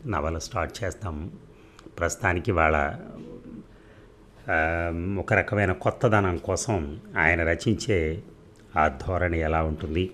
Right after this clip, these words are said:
ఈ, ఇటువంటి స్టోరీస్కి అనేది కూడా మనం చూడటానికి ప్రయత్నం చేద్దాం. మరి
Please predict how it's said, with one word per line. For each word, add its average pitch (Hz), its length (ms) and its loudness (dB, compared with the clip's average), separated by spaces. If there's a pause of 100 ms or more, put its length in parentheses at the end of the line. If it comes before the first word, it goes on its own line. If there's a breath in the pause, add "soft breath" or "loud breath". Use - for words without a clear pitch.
(280)
ఈ, 98 320 0
ఇటువంటి 95 380 -2
స్టోరీస్కి 87 600 -2
అనేది 76 280 -2
కూడా 82 260 -2
మనం 73 320 -4 (300)
చూడటానికి 78 580 -2
ప్రయత్నం 87 400 0
చేద్దాం. 80 420 -8 (2000 soft breath)
మరి 98 300 6